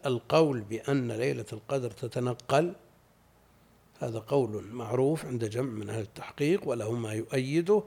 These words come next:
ولا يعارض أن، أن الليلة التي أنزل فيها القرآن على النبي عليه الصلاة والسلام واحدة، تكون هذه الليلة في تلك السنة هذه الليلة التي أنزل فيها القرآن،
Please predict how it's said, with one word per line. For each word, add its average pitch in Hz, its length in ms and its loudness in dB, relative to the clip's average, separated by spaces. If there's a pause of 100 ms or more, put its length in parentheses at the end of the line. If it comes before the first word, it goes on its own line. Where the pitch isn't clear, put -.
(500)
ولا 165 280 8
يعارض 131 680 6 (760)
أن، 123 260 0 (300)
أن 120 760 -6 (560)
الليلة 131 400 2
التي 120 300 -2
أنزل 120 440 0
فيها 120 180 -4
القرآن 113 640 -4 (520)
على 120 200 0
النبي 117 360 -2
عليه 113 180 -2
الصلاة 110 320 -6
والسلام 113 500 -6
واحدة، 127 520 -2 (380)
تكون 240 360 8
هذه 185 460 8
الليلة 139 480 2
في 180 160 6
تلك 214 300 2
السنة 165 540 4 (760)
هذه 165 340 6
الليلة 135 360 2
التي 214 240 -2
أنزل 220 360 0
فيها 175 180 -6
القرآن، - 400 -12